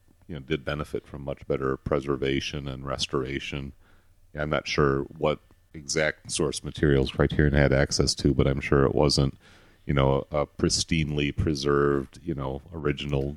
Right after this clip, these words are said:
negative or anything of that sort. They, they had to make do. But, you know, if you compare it with the Hulu transfer,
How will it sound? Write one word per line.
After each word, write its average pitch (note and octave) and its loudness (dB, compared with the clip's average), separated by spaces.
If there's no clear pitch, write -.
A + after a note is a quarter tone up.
negative C#2 -4
or C#2 -8
anything B1+ -12
of B1+ -14
that - -12
sort. - -2
They, C#2 -6
they D#2 -8
had D2+ 0
to C#2+ -2
make C#2+ -4
do. C#2+ 2
But, C#2+ 0
you G2 -2
know, E2+ 4
if G2 -2
you F2+ 2
compare F#2 4
it F2+ 4
with E2 0
the D2+ 2
Hulu E2 4
transfer, D#2 0